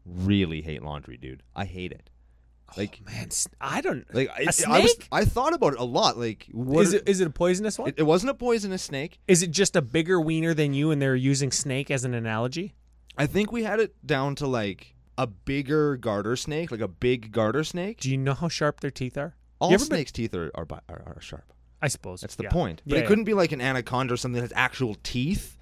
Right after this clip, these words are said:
Speaker 1: So it had to be, like, a snake with just, like, the regular snake teeth that wasn't, like, giant or poisonous. So we figured, like,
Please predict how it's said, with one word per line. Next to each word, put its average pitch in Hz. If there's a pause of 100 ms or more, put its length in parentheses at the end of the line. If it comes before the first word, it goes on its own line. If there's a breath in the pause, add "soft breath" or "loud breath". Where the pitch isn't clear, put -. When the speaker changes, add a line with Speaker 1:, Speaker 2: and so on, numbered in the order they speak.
(160 soft breath)
Speaker 1:
So -
it 139
had 143
to 135
be, 131
like, 107
a 107
snake 135
with 120
just, 110
like, 101
the 98
regular 113
snake 120
teeth 117 (340 soft breath)
that 117
wasn't, 113
like, 104
giant 107
or 104
poisonous. 92 (240 soft breath)
So 95 (380)
we 98
figured, 110
like, 90